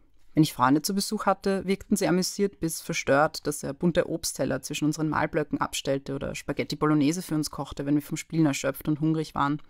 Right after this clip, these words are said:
Doch am allerschlimmsten waren ihre Eltern, vor allem die Mütter. Wenn ich bei Freunden zu Besuch war, versuchte ich deshalb auch stets zu vermeiden,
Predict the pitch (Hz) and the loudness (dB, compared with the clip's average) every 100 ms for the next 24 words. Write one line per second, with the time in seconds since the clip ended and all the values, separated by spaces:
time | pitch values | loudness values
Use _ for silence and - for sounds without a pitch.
0 | - 196 180 196 262 240 240 - 175 160 | 0 4 6 6 6 6 6 6 4 6
1 | 165 170 - 143 143 143 139 - _ - | 4 2 -2 -2 0 0 -2 -12 _ 2
2 | - 170 165 170 - 131 143 _ - _ | 6 6 6 2 2 -4 -4 _ -20 _
3 | _ _ - 185 196 - 151 202 220 - | _ _ 4 6 6 6 6 8 4 2
4 | 170 - 175 165 175 185 - 202 - 202 | -6 -6 -6 0 0 0 -2 -4 0 2
5 | - 156 190 180 - - 175 - 208 - | 2 2 0 -2 -2 -2 -4 -4 -6 -2
6 | 165 143 160 170 | 0 0 0 0